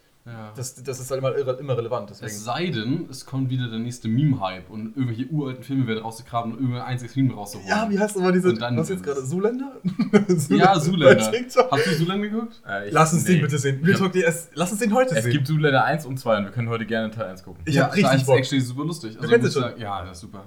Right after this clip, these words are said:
Speaker 1: Also
Speaker 2: Also
Speaker 1: ich hab ihn sehr genossen. Er ist
Speaker 3: Wow.
Speaker 1: einfach ultra
Speaker 2: And I'm
Speaker 1: dämlich.
Speaker 2: not your bra. <laughs> Bra.
Speaker 1: Er ist einfach super
Speaker 2: So
Speaker 1: dämlich.
Speaker 2: geil.
Speaker 3: Oder durch Serien kommen ja auch diese ganzen alten Lieder wieder hoch.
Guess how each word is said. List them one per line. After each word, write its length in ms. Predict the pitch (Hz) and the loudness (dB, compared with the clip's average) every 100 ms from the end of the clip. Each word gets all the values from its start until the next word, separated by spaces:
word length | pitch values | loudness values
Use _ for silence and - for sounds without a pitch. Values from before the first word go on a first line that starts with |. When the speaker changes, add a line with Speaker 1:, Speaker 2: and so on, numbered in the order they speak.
| - | -12
Speaker 1:
Also 160 | 120 113 | -8 -8
Speaker 2:
Also 100 | 117 | -8
Speaker 1:
ich 100 | 123 | -10
hab 80 | 127 | -10
ihn 80 | 117 | -8
sehr 120 | 120 | -8
genossen. 260 | 117 113 | -8 -12
Er 80 | 117 | -12
ist 100 | 120 | -10
Speaker 3:
Wow. 80 | - | -6
Speaker 1:
einfach 200 | 135 - | -4 -4
ultra 240 | 190 - 160 | -2 2 6
Speaker 2:
And 80 | 160 | 6
I'm 20 | |
Speaker 1:
dämlich. 180 | - 185 | 8 8
Speaker 2:
not 140 | - | 8
your 140 | 151 117 | 6 6
bra. 360 | 156 135 120 | 6 6 4
<laughs> 720 | - 202 - - 226 247 185 | 0 0 0 2 0 0 0
Bra. 200 | - 190 - - - | 2 2 -2 -16 -4
Speaker 1:
Er 60 | 285 | -2
ist 120 | 131 | -2
einfach 180 | 123 123 | -2 -4
super 400 | - 120 131 147 | -6 -8 -4 -2
Speaker 2:
So 60 | |
Speaker 1:
dämlich. 220 | 131 123 131 | 2 2 4
Speaker 2:
geil. 120 | 151 | 6
Speaker 3:
Oder 320 | 156 147 156 | 6 4 0
durch 200 | 117 110 | -4 -12
Serien 380 | 92 110 120 113 | -8 -6 -4 -6
kommen 160 | 110 110 | -4 -4
ja 60 | |
auch 80 | 104 | -4
diese 140 | 104 92 | -8 -8
ganzen 180 | 104 107 | -8 -6
alten 200 | 95 104 | -6 -6
Lieder 340 | 104 131 90 | -2 -2 -2
wieder 160 | 87 85 | -2 -4
hoch. 200 | 85 | -4